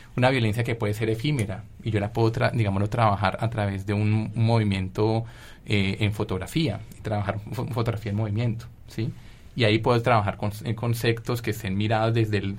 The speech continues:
de la metáfora del conflicto, que puede ser el desplazamiento, como desde el desplazamiento visual hablamos del desplazamiento humano.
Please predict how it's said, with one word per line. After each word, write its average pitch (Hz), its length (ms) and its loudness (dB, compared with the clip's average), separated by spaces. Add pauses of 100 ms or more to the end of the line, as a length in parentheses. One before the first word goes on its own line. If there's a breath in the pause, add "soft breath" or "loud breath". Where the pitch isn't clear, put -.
de 107 140 -4
la 95 80 -4
metáfora 101 400 -2
del 113 80 -2
conflicto, 104 420 -6
que - 140 -6
puede 98 200 -4
ser 95 100 0
el 101 40 -2
desplazamiento, 107 720 -4 (600 soft breath)
como 110 260 2
desde 120 220 2
el 101 80 0
desplazamiento 101 1080 0
visual 117 520 2
hablamos 98 360 -2
del 104 100 -2
desplazamiento 101 640 -2
humano. 87 240 0